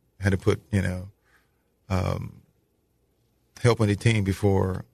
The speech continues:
my own individual goals. And so he told me to go play quarterback, and I didn't want to, so, but I went under center anyway,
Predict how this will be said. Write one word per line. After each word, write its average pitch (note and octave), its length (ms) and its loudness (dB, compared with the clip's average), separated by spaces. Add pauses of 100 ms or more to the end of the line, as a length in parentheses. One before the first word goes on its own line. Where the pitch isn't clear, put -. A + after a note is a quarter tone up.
(120)
my F#2+ 140 2
own G2 180 0
individual F#2+ 480 0
goals. G2+ 480 -2 (1000)
And G2+ 180 2
so G2 360 2 (720)
he G#2 120 0
told G#2+ 200 4
me G2+ 60 0
to G#2 80 4
go A2 100 4
play G#2 180 2
quarterback, F2+ 460 2
and F#2+ 100 4
I F#2 40 2
didn't F#2+ 240 0
want A2+ 200 2
to, G2 300 0
so, G2 420 -4
but G2 140 2
I G2 140 2 (500)
went G#2 180 2
under G2+ 180 2
center G2 340 2
anyway, G2 440 0